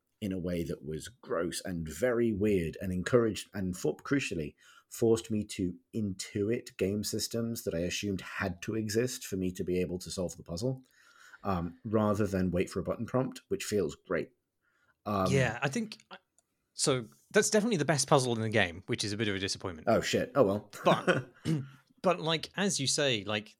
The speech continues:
Speaker 2: there is, there's the, you kind of proceed logically, uh, as a player using your understanding of what is interactable and, m-, you know, a mechanic in kind of the, the,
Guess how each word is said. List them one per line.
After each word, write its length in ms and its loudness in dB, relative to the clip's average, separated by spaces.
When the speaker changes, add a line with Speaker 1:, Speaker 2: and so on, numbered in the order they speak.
Speaker 2:
there 140 0
is, 380 0
there's 320 6
the, 400 -4
you 80 -2
kind 180 -2
of 120 -2
proceed 460 0
logically, 760 -4
uh, 200 -2
as 160 4
a 40 0
player 720 0
using 720 0
your 320 0
understanding 600 -2
of 60 -6
what 200 -4
is 140 -6
interactable 880 -4
and, 340 -10
m-, 200 -8
you 80 -4
know, 200 -4
a 60 -2
mechanic 640 -6
in 100 -8
kind 220 -8
of 140 -8
the, 240 -8
the, 100 -12